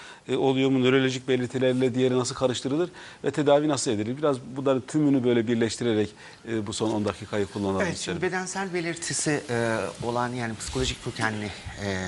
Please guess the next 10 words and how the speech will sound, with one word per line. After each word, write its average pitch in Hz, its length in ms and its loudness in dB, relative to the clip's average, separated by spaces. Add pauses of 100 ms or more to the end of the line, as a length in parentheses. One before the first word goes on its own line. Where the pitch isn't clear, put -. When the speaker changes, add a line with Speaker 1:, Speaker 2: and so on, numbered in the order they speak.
Speaker 2:
hastalıklar, 98 760 -4
bedensel 107 440 -4
belirtilerle 98 460 -4
ortaya 98 320 -4
çıkıyorsa, 95 500 -8
birincisi 165 440 0
tabii 156 200 -4
fiziksel 151 520 0
bir 113 60 -8
sebebi 104 300 -6